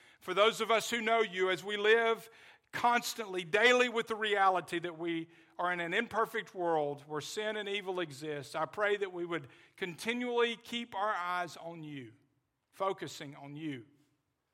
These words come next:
believing that you one day will return, and that we would live in anticipation of that return, and that our lives would reflect that by our faithfulness and our willingness to share your love with everyone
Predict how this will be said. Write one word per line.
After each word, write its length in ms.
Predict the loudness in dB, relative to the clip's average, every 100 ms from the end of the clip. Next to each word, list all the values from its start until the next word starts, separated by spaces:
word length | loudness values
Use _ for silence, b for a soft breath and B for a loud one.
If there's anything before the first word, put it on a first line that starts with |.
| -8
believing 680 | 0 2 2 0 -6 -10 -14 _ _ _ _ _ _ _ _ _ _ _ _ _ _ _
that 100 | -14
you 180 | -10 -4
one 200 | 0 2
day 160 | 4 4
will 200 | 2 -2
return, 440 | -2 -4 -6 -8 -16 _ _ _ _ _ _ _ _ _ _ -8
and 80 | -6
that 100 | 0
we 100 | 0
would 140 | 2
live 240 | 4 6 6
in 80 |
anticipation 840 | 4 2 -2 -4 -4 0 0 0 -2
of 120 | 0
that 180 | 0 0
return, 460 | -6 -2 0 0
and 120 | 0
that 80 | 2
our 180 | 4 4
lives 420 | 8 8 8 4
would 200 | -2 -4
reflect 580 | -4 -4 2 2 2 -2
that 320 | -6 -4 -4
by 60 | -2
our 140 | -2
faithfulness 840 | -2 -2 -2 -4 -10 -10 -10 -12 -16 b b b b b -6
and 80 |
our 100 | -4
willingness 680 | -2 0 0 -2 -6 -8 -14 -18 _ _ _ _ _ _ _
to 80 | -12
share 260 | -4 -2 0
your 240 | 0 0
love 300 | 4 4 4
with 160 | 0 -6
everyone 540 | -4 -2 -2 -2 -4